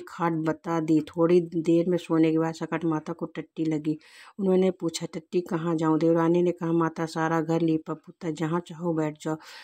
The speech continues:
सारे घर में उन्होंने टट्टी ही टट्टी कर दी, फिर अपनी पूरी तरह निपट नहीं पाई। पूछा, "अब कहाँ जाऊँ?" देवरानी ने कहा, "मेरे सिर पर कर लो।" उन्होंने उसके सिर से पाँव तक टट्टी नहला दिया और चली गई। सुबह देवरानी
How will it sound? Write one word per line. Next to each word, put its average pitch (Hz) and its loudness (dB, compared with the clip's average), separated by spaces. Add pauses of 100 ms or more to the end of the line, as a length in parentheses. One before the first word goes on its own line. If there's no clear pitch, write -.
सारे 180 0
घर 175 4
में 175 4
उन्होंने 170 4
टट्टी 170 -4
ही 170 2
टट्टी 170 -8
कर 160 -4
दी, 160 -4 (560)
फिर 180 4
अपनी 175 4
पूरी 170 2
तरह 170 2
निपट 165 2
नहीं 165 4
पाई। 151 -4
पूछा, 175 -6
"अब 165 -2 (120)
कहाँ 165 -2
जाऊँ?" 156 2
देवरानी 165 4
ने 170 4
कहा, 165 -2
"मेरे 170 4
सिर 165 -2 (120)
पर 160 -6
कर 156 -8
लो।" 156 -4
उन्होंने 175 4 (440)
उसके 196 -2
सिर 185 2
से 180 -4
पाँव 170 0
तक 165 -2
टट्टी 160 -4
नहला 156 2
दिया 151 0
और 160 2
चली 151 2
गई। 147 4
सुबह 170 0
देवरानी 160 4